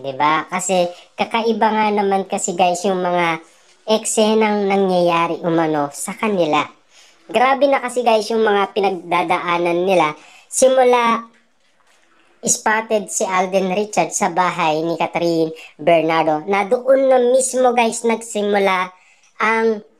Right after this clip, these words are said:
pag-ibig ni Alden Richard kay Catherine Bernardo. At lalong-lalo guys, maraming nagulat pero maraming sumaya umano. Siyempre guys, para naman guys sa pamilyang Bernardo,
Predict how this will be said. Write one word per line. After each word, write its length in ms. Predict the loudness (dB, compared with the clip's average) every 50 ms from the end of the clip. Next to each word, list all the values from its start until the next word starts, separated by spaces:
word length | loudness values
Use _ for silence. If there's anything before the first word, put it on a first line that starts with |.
| _ _ _ _ _
pag-ibig 960 | -2 -2 -2 -4 -8 _ _ _ 0 2 2 2 2 2 2 2 2 2 0 -4 -4
ni 160 | -2 0 0 0 0
Alden 640 | 0 0 2 0 0 0 0 0 2 2 0 -2 -4 -4
Richard 560 | -4 -4 -4 -6 -6 -4 -2 -2 -2 -4 -4
kay 160 | -4 -4 -4
Catherine 640 | -2 -4 -6 -6 -6 -4 -2 0 2 2 2 0 0 -2 -8 -16 -20 -20 _ _ _
Bernardo. 880 | -10 -2 2 2 2 2 0 -2 -2 -2 -2 0 0 0 0 0 -4 -8 -10
At 160 | -12 -8 -2 0
lalong-lalo 640 | 0 2 2 0 0 0 0 0 0 -2 -2 0
guys, 240 | 0 0 0 -2 -4 -6 -6
maraming 560 | -4 -2 -2 -2 -2 -2 -4 -6 -6 -6 -6
nagulat 800 | -4 -2 -2 -2 -2 -2 0 2 4 4 2 2 -2 -6 -16 _
pero 400 | 0 2 2 4 4 4 2 0 -2 -8 -20 -20 _ _ _ _
maraming 720 | 0 2 2 2 2 2 2 2 2 2 2 2 0 -2
sumaya 600 | -4 -4 -2 0 2 2 2 2 2 2 0 0 -2
umano. 400 | -4 -2 -2 -2 -4 -6 -10 -12 -12 -4
Siyempre 400 | 0 0 0 2 2 2 2 4
guys, 320 | 4 2 2 2 -2 -4
para 320 | -2 -2 0 2 2 2 0
naman 360 | 0 -2 -2 -4 -4 -4 -2
guys 360 | 0 0 0 0 -2 -4 -2
sa 320 | -2 0 0 0 0 -2 -4 -8 _ _ _ _ _ _ _ _
pamilyang 640 | -2 0 2 4 4 4 4 4 2 2 2 2 2
Bernardo, 840 | 2 2 2 2 0 -2 -2 -2 -2 -2 0 -2 -2 -2 -4 -8